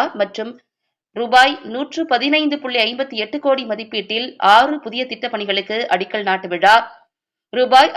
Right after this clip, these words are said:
ஐந்து புள்ளி இருபத்தி இரண்டு கோடி மதிப்பீட்டிலான நான்கு முடிவுற்ற பணிகளை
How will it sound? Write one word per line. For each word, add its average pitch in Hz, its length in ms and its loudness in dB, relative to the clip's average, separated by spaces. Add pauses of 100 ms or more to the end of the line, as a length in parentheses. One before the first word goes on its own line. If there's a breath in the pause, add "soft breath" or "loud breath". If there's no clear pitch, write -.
(100)
ஐந்து 285 220 -2
புள்ளி 285 240 -4
இருபத்தி 254 340 -6
இரண்டு 240 280 -4
கோடி 247 240 -2
மதிப்பீட்டிலான 220 800 -2 (140)
நான்கு 247 400 2
முடிவுற்ற 233 420 -10
பணிகளை 208 380 -2